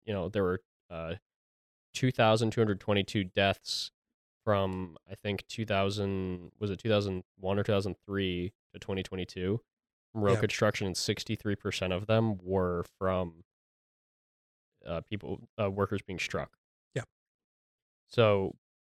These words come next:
Speaker 1: next time you're driving through a work zone,
Speaker 2: Slow down, move over.
Speaker 1: and remember that you can't go drive your kid to school or go to work or do any of these things without these workers that are out there in miserable conditions in the middle of the night. You know,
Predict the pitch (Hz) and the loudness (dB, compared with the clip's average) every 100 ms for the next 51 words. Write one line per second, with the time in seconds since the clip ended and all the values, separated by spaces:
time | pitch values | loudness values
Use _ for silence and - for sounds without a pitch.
0 | - 120 - 131 123 117 110 117 120 113 | 2 4 6 6 8 6 8 8 8 4
1 | 110 104 101 98 - 98 90 92 - _ | 2 2 2 0 0 0 0 -2 -6 _
2 | _ _ - 143 135 131 131 131 _ 139 | _ _ 0 4 6 8 6 2 _ 0
3 | 123 117 113 104 101 _ _ _ _ _ | 2 4 2 0 -12 _ _ _ _ _
4 | 113 104 98 98 117 110 113 110 107 104 | -4 -2 -2 -6 -4 2 4 4 4 4
5 | 101 107 120 104 - - 110 104 117 107 | 2 0 0 0 -2 4 4 4 4 8
6 | 110 110 107 - 104 101 - 113 104 101 | 8 4 0 0 0 0 -4 0 4 4
7 | 98 107 104 101 95 98 95 92 - 104 | 2 4 4 4 4 4 4 2 2 0
8 | 98 107 104 101 101 - 104 - - 120 | 2 4 4 4 0 0 -2 -2 4 6
9 | 104 95 101 98 - 98 107 107 - 98 | 6 0 2 2 2 -6 2 0 2 -2
10 | 95 92 98 104 - 104 98 95 - - | 0 0 0 0 0 0 0 -2 -4 -6
11 | 113 104 101 101 98 90 101 92 90 98 | -4 0 0 0 -2 -4 -2 -2 0 -2
12 | 95 98 101 95 95 92 92 87 78 - | -2 -2 0 2 0 0 0 0 -2 -8
13 | _ _ _ _ _ _ _ _ 110 104 | _ _ _ _ _ _ _ _ 0 2
14 | 98 | 2